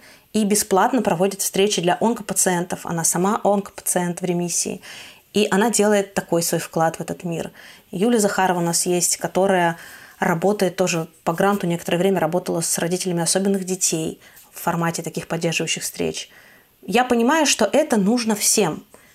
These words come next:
Просто мне кажется, что женщины часто больше готовы брать эту поддержку себе. Хотя истории бывают разные. Кто-то там вместо свадебного, э, ресторана на свадьбе вместе с мужем пришёл на встречу с письменными практиками, и что-то они там вместе пописали.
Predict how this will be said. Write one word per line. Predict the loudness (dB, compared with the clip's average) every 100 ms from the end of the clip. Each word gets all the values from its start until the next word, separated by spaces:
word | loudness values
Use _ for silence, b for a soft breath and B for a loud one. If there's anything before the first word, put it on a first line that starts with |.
| b
Просто | 0 0 2
мне | 0 2
кажется, | 2 0 0 0
что | 0 0
женщины | 2 2 0 2 2 0 -2 B B -2
часто | 0 2 0
больше | 0 2 2 0
готовы | 0 0 2 0
брать | -2 0 2 0
эту | -4 -6
поддержку | -6 -4 -2 -4 -4
себе. | -6 -4 -8 -8 b b b b b -6
Хотя | -2 2 2
истории | 2 4 4
бывают | 4 6 4 4
разные. | 2 4 2 0
Кто-то | 2 0 2
там | 0
вместо | 0 0 0 0 -2 0
свадебного, | 2 2 0 -4 -4 -6 B B
э, | 0 2
ресторана | 2 2 2 2 0
на | 0
свадьбе | 2 2 2
вместе | 2 2 2
с | 0
мужем | 4 4 2
пришёл | 0 -2 -2
на | -4
встречу | -2 -2 -2 -4
с |
письменными | -4 -4 -4 -6
практиками, | -2 -4 -4 -10 -8 -8
и |
что-то | -4 -4 -4
они | -4
там | -4
вместе | -2 -4 -6
пописали. | -6 -4 -2 -4